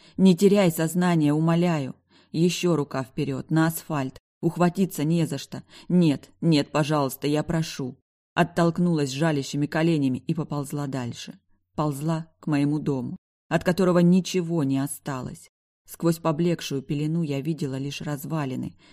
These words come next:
до самого основания, и всё в огне. Всё горело. Не было ни третьего, ни второго, ни первого этажей.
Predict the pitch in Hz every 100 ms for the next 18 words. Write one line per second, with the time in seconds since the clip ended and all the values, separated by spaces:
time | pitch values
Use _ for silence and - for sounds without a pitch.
0 | _ 139 151 - 170 151 143 - 160 -
1 | 156 135 123 120 - 165 _ _ 151 -
2 | - 165 165 _ _ _ 135 147 135 135
3 | 120 - _ _ _ _ _ - - 156
4 | 143 139 139 131 123 - - _ _ _
5 | _ 165 165 165 165 165 160 180 190 170
6 | - 139 160 - 151 160 160 123 - _
7 | - 160 160 160 156 135 127 123 - 139
8 | 135 123 127 120